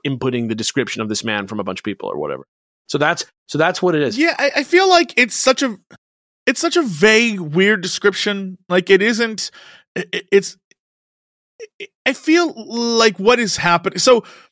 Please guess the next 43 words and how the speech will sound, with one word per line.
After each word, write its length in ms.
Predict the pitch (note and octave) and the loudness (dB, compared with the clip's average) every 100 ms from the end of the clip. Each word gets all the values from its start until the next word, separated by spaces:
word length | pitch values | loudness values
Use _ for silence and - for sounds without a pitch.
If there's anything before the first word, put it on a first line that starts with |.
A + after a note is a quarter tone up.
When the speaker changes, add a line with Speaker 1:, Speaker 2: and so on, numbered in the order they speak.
| _ _ - | _ _ -6
Speaker 2:
what 220 | F3 C#4+ | 4 4
is 100 | D4 | 6
happening 260 | C#4+ A#3 | 2 4
with 100 | G3+ | 2
the 80 | D#3+ | 0
face 380 | C3 D3+ G2+ - | 0 0 0 -8
and 120 | E3 D#3+ | -6 -4
the 60 | |
man 360 | D3+ C3 G#2 F#2+ | -2 -2 -2 -6
and 80 | A#2+ | -4
the 40 | |
man 220 | D#3+ G3 | 0 2
they 120 | G3 | 2
see, 340 | F3 - D3+ B2 | 2 0 0 0
I 60 | |
think, 220 | B2+ E3+ E3+ | -2 -2 0
is 420 | D#3+ C#3 - - | -2 -2 -4 -6
just 240 | - E3 | -6 -2
sort 160 | - F#3+ | 2 2
of 80 | F3+ | 2
a 60 | D#3+ | 0
thing 340 | F3+ E3 E3 | 2 2 2
that, 320 | D3+ C#3+ - - - _ - | 4 4 2 -16 -20 _ 0
based 300 | F#3+ G3 - | 2 2 4
on 340 | G#3 F#3 F3 - _ - | 2 2 -6 -12 _ -2
external 420 | F#3+ - - F#3 | -2 0 0 2
stimuli 680 | E3+ E3+ D#3+ D3 C#3 C3+ B2+ B2+ _ _ - | 0 -2 0 4 6 6 4 0 _ _ 0
on 260 | D#3 E3 D#3+ | 2 4 0
the 60 | |
brain, 640 | C#3 C#3 C3 B2 A#2 A2+ A#2 _ _ - | -2 0 2 0 -2 -6 -14 _ _ -4
it's 160 | D#3 D#3 | -2 2
sort 220 | G3 G3+ | 4 4
of 60 | F#3 | 4
an 80 | |
amalgamation 800 | E3+ E3 E3 E3+ D#3 D3+ E3 D3+ | 4 4 4 2 0 0 -2 -2
of 240 | - C#3+ C3+ | 0 0 0
things. 640 | - D#3 C3+ C3 C3 - - | -2 -2 -2 -6 -6 -8 -2
And 340 | C#3+ D3 C#3 A#2+ | -2 -2 -8 -4
then 160 | D#3 | -2
this 160 | D#3 C3+ | -2 0
very 240 | D3+ F#3 | 2 2
specific 560 | F3+ F3 - D#4 D#4+ - | 0 -6 -2 -2 -2 -2
man 400 | D#3+ D3 C#3 | 2 2 0